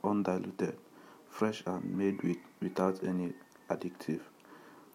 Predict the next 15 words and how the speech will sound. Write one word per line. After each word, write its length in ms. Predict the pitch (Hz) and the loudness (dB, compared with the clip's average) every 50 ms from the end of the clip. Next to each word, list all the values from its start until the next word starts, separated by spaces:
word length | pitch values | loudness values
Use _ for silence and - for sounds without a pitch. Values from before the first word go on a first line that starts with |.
| - - - - - - - - - | -20 -20 -20 -20 -20 -18 -10 0 2
Regular 380 | 104 104 104 110 107 107 107 | 4 4 4 4 4 4 2
consumption 640 | - - - 90 90 92 98 95 95 - - 101 98 | 2 4 2 2 4 4 2 2 2 0 0 0 0
of 140 | 92 90 - - | 0 -2 0 0
orange 300 | 98 95 95 95 95 92 | 2 4 4 4 4 4
juice 180 | 87 90 90 | 2 2 0
builds 360 | 90 - - 92 92 87 85 - - - - - | 0 -2 2 4 4 4 2 0 -6 -18 -8 -2
immunity 500 | - 87 87 90 92 92 90 90 - - - | 0 0 2 2 2 2 2 0 -2 -6 -6
and 240 | - 87 85 85 87 - - | -4 -4 -4 -4 -8 -8 -6
improves 560 | - 85 - - - 92 87 90 85 - - - - - - - - - - - - - - - - - - | -6 -6 -4 -2 0 2 2 2 0 -2 -10 -18 -20 -20 -20 -20 -20 -20 -20 -20 -20 -20 -20 -20 -16 -6 -2
the 120 | - 85 | 2 2
overall 640 | 82 82 85 - 82 85 80 - - 92 92 90 | 2 2 0 0 0 0 0 2 2 2 2 0
health. 340 | 87 - 90 90 92 92 - - - - - - - - - - - - - - - - - - - - - - - - | 0 -2 -2 -4 -4 -4 -8 -12 -18 -20 -20 -20 -20 -20 -20 -20 -20 -20 -20 -20 -20 -20 -20 -20 -20 -20 -20 -20 -18 -8
High 260 | - 107 107 104 104 | -2 0 2 2 2
vitamin 480 | 101 101 95 95 - 95 92 90 87 | 2 0 0 0 2 2 2 2 0
C 260 | 90 - - - 98 | -2 -2 -2 0 0